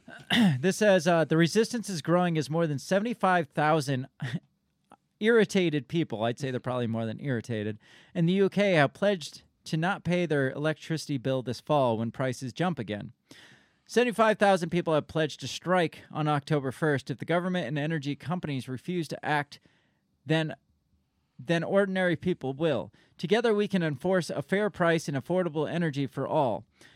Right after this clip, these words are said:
An anonymous group spearheading the effort to have more than one billion Brits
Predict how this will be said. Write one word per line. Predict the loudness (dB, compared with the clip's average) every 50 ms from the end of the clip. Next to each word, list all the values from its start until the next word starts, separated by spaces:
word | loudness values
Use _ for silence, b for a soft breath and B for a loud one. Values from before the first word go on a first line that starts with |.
| b b b
An | b 0
anonymous | 2 2 2 0 0 0 0 0 0 -2 -2 -4 -12 -14 -12 -4
group | 0 2 4 4 2 0
spearheading | -6 -10 -4 -2 0 2 4 4 2 2 2 2 2
the | 2
effort | 2 2 2 2 2 0 0 -2 -4
to | -2 0
have | 0 2 2 2 2
more | 0 0 0 0 0
than | -2 -2 -2 -2
one | -2 -2 -2 -2
billion | -2 0 0 0 0 0 -2 -2
Brits | -2 -2 -2 -2 -4